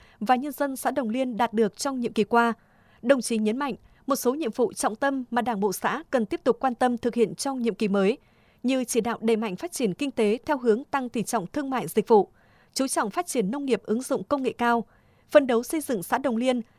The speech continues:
trở thành trung tâm sản xuất nông nghiệp sạch của thành phố, tăng cường quản lý nhà nước trên các lĩnh vực thu ngân sách, quản lý tài nguyên môi trường,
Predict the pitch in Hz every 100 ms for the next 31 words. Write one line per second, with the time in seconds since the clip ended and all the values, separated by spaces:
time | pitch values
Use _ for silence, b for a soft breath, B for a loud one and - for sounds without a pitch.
0 | - 262 254 240 226 302 302 285 262 233
1 | 185 339 277 285 269 208 - 208 - 202
2 | 196 - 185 262 b b b b b -
3 | 320 - 247 214 226 196 294 247 254 339
4 | - 262 240 233 330 233 269 - - 277
5 | 254 226 294 359 b b b b - 262
6 | 220 - 254 277 269 277 - 247